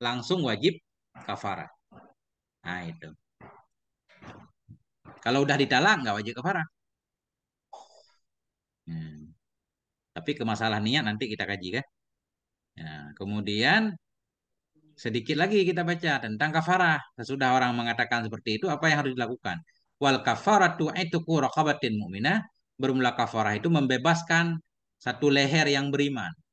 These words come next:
Jadi raqabah ini budak, leher maksudnya. Bisa budak laki-laki, bisa budak perempuan. "Itqu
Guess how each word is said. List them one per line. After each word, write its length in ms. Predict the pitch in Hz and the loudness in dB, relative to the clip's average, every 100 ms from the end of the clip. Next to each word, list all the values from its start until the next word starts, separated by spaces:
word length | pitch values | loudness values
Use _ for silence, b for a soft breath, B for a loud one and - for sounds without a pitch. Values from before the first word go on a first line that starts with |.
| _ _ _ _ _ _ - | _ _ _ _ _ _ -10
Jadi 320 | 110 165 160 | 0 2 2
raqabah 640 | - - 127 127 131 135 131 | 0 -2 -2 0 2 2 4
ini 160 | 170 | 4
budak, 400 | 151 147 135 95 - - | 4 2 0 -2 -6 -6
leher 400 | 120 143 151 117 | -2 2 2 0
maksudnya. 400 | 104 98 90 80 82 | -4 -8 -10 -12 -10
Bisa 240 | 113 135 | -2 0
budak 240 | 127 131 120 | 2 2 2
laki-laki, 320 | 110 110 165 | 0 -2 2
bisa 240 | 170 120 120 | 2 2 0
budak 240 | 123 117 | 0 -2
perempuan. 400 | 117 120 120 92 82 90 _ - _ _ - | -4 -6 -4 -6 -8 -16 _ -20 _ _ -4
"Itqu 400 | 151 143 - | -2 -2 2